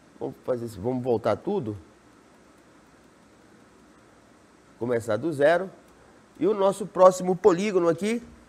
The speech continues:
vai ser o losango. Como é que nós construímos o nosso losango? Primeiro nós vamos obter aqui, né, uma reta perpendicular,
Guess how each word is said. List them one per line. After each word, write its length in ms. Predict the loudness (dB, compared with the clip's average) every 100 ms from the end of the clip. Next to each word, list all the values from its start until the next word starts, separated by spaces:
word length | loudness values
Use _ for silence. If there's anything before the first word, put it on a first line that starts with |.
| -20 -18
vai 260 | -2 2 2
ser 500 | 0 4 8 8 4 -16 -20 -20 -20 -8
o 260 | -4 -4 -4 -14 -20 -20 -16 -4 -2
losango. 640 | 4 4 6 4 4 0 -10 -18 -20 _ -20 -20 _ _ _ _ -20 -8
Como 160 | 4 4
é 60 |
que 100 | 4
nós 220 | 2 2
construímos 580 | 2 0 0 -2 -2 -2
o 40 | -2
nosso 320 | 0 -2 -2
losango? 480 | -2 0 -2 -4 -10 -20 -20 _ -20 -20 -20 -12
Primeiro 320 | 2 4 4
nós 180 | 2 0
vamos 260 | 0 0
obter 360 | -2 -2 -4 0
aqui, 260 | 0 0 -4
né, 180 | -4 -8 -20 -20 -20 _ _ -20 _ -20 _
uma 640 | -4 -4 0 0 0 -6 -20 -20 -20 -20 -20 -20 -4
reta 340 | -2 0 -4
perpendicular, 1120 | -2 -4 -2 -6 -6 -6 -2 2 2 2 -10